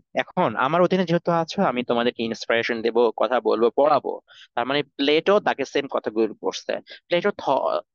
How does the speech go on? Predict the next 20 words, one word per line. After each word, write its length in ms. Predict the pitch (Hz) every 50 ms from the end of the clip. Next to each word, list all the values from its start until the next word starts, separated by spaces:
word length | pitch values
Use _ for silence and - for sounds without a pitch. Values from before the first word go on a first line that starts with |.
| _
taught 440 | - 160 175 175 110 95 117 156 - - _ -
Aristotle 420 | 104 107 104 - - 120 - -
according 340 | 90 - - 107 104 131 143
his 180 | 139 151 160 151 - _ -
own 200 | 120 135 165 175 156
way, 220 | 143 156 185 156 101
তিনি 180 | - _ - 113
নিজের 200 | 117 104 127 120
মতো 240 | 117 110 107 - 131
করে 160 | 113 117 117
তিনি 220 | 123 - 113 135 180 214 - _ - - - _
তাকে 200 | - - - 156 196 240 -
শিখালেন। 480 | - - - 107 - - 98 107 110 113 - _ _ _ _ _ _ _ _ _ _ _ _ _ _ _ _ - - - - - - -
তো 120 | _ - 147
শিখানোর 540 | - - 143 135 - - 143 139 147 151 151
পরে 400 | - - 139 131 131 113 95 92 104 123 165 214 247 240 - _ _ _ _ _ _ _ _ _ _ _
কি 80 | - 151
হয়েছে? 440 | 147 147 147 147 147 - - - 170 170 190 269 - _ _ _ _ _ _ _ _ -
শিখানোর 420 | - - 143 - 135 135 139 139
পরে 360 | - - 135 131 123 - 101